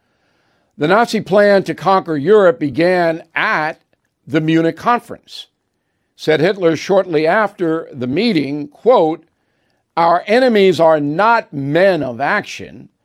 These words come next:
They are not masters like us. They are little worms. I learned this at Munich," said Adolf Hitler.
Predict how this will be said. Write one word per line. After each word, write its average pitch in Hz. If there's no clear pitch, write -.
They 147
are 156
not 175
masters 147
like 139
us. -
They 151
are 139
little 208
worms. 160
I 131
learned 170
this -
at 165
Munich," 170
said 123
Adolf 139
Hitler. 131